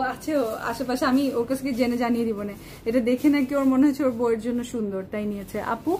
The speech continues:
এই ড্রেসের নিচে তো পুঁথিগুলো নাই। পুঁথিগুলো তো থাকবে না পুনি, পুঁথি তো আমি নিজে বসিয়েছি, আমার টেলার এরকম বসিয়ে দিয়েছে। আপনারা এইভাবে ডিজাইন করে নিতে পারবেন, এরকম সুন্দর ড্রপস আপনারা বসিয়ে নিতে পারবেন।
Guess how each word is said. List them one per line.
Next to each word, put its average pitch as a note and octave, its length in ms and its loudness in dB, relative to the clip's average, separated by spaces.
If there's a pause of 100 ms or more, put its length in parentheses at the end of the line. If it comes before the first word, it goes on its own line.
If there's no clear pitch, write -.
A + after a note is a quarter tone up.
(300)
এই D4 200 4
ড্রেসের F#4 420 2 (460)
নিচে D4 260 6 (140)
তো F#4 80 4 (380)
পুঁথিগুলো E4+ 640 4
নাই। B3 220 2 (140)
পুঁথিগুলো G4 440 0
তো A4 60 -4 (120)
থাকবে D4 240 -6
না C#4 180 -2
পুনি, C#4 160 -4 (380)
পুঁথি F4+ 260 0
তো G4+ 80 -2 (100)
আমি D4 120 -4 (100)
নিজে D#4 160 -4
বসিয়েছি, B3+ 460 -6
আমার A3 200 -8
টেলার D4 300 0 (380)
এরকম C#4 340 -2
বসিয়ে B3+ 320 -2
দিয়েছে। F4+ 260 -2
আপনারা E4 400 -2
এইভাবে F4 320 -2
ডিজাইন C4+ 380 -2
করে C#4+ 180 2
নিতে C#4+ 280 0
পারবেন, G#3+ 260 -4 (480)
এরকম C4+ 300 2
সুন্দর F4 320 4
ড্রপস C#4 400 2
আপনারা D4+ 280 -2
বসিয়ে B3+ 340 2
নিতে D4 220 2
পারবেন। C4+ 360 2